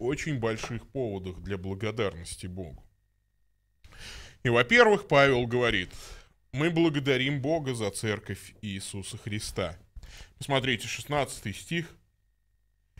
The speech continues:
"Непрестанно благодарю за вас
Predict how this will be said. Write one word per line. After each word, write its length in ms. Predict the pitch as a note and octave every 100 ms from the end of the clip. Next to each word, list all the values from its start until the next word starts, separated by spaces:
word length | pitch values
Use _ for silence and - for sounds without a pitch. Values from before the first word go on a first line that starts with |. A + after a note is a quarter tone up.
| -
"Непрестанно 960 | A#2 A#2+ A#2 A#2 - G#3+ A3 G3 F3+ E3
благодарю 720 | B2 A#2 A2 A#2+ B2 C3+ E3
за 220 | A#2 A2
вас 520 | G#2+ D3+ D#3+ - -